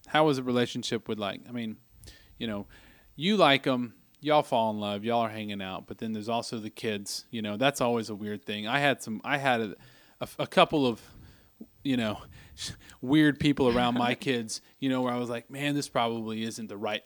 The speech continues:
Speaker 1: type of person I wanna keep around my, my, my kid," you know? So, I don't know. It seems like in the beginning, maybe you weren't thinking that.
Speaker 2: N-, uh, no, I was. And I, I, I mean, I kinda knew him already 'cause he was a resident. And,
Speaker 1: Yeah.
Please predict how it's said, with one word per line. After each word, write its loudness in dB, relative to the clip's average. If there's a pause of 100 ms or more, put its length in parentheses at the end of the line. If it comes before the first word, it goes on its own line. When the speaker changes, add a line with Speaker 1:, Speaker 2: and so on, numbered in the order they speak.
Speaker 1:
type -8
of -20
person -6
I -8
wanna -12
keep -12
around -10
my, -12
my, -14 (100)
my -14
kid," -12 (320)
you -8
know? -6
So, -2 (880)
I 2
don't 6
know. 0
It -6
seems 0
like 4
in 0
the 0
beginning, 2
maybe 0
you 4
weren't 2
thinking -6
that. -8 (100)
Speaker 2:
N-, -8 (120)
uh, -4 (340)
no, 2
I 2
was. -2
And -6
I, -4
I, -6 (120)
I -4
mean, -4
I 2
kinda -4
knew 0
him -2
already 2
'cause -6
he 0
was 0
a -2
resident. -2
And, -6
Speaker 1:
Yeah. 2